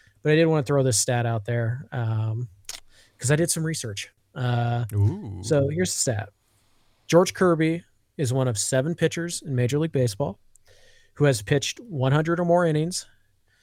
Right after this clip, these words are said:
Speaker 1: posted a K per nine of nine or higher, and also has, uh, a base on ball per nine of less than two. There are only six guys who have done that. This is as of Saturday night. So,
Speaker 2: Mm.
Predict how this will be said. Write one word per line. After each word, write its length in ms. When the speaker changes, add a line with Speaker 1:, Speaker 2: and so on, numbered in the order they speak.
Speaker 1:
posted 400
a 100
K 220
per 160
nine 400
of 280
nine 340
or 100
higher, 400
and 140
also 220
has, 260
uh, 380
a 80
base 240
on 140
ball 240
per 100
nine 340
of 200
less 320
than 220
two. 340
There 80
are 40
only 140
six 240
guys 260
who 40
have 80
done 140
that. 120
This 140
is 120
as 200
of 120
Saturday 420
night. 300
So, 340
Speaker 2:
Mm. 260